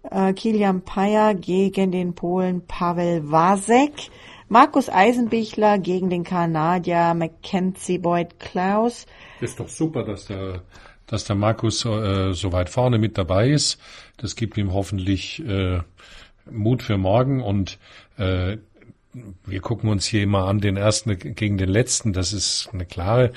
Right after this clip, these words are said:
Speaker 2: Geschichte. Aber, äh, hier lassen sich Punkte sammeln. Hier wird sich zeigen, wer dann morgen im zweiten Durchgang, äh, ganz vorne mitspringt.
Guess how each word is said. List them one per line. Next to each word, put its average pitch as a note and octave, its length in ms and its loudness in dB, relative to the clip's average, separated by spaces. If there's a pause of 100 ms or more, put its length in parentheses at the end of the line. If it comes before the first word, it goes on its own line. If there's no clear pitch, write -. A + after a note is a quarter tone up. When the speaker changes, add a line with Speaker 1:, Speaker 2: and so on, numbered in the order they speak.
(280)
Speaker 2:
Geschichte. A2 440 -4
Aber, F#2+ 220 -2 (300)
äh, A2 80 0
hier B2 520 2
lassen B2+ 360 0
sich A2 200 -2
Punkte D3+ 320 -2
sammeln. D3 540 0
Hier B2+ 600 0 (100)
wird C3+ 140 -4
sich - 180 -4
zeigen, C#3 580 -2
wer B2+ 180 -2
dann C3 380 0 (160)
morgen B2+ 440 2
im B2+ 160 -6
zweiten C3+ 360 0
Durchgang, F#2+ 540 0 (600)
äh, F#2 300 -2 (400)
ganz F#2+ 160 -4
vorne F#2+ 280 -2
mitspringt. F#2 520 -6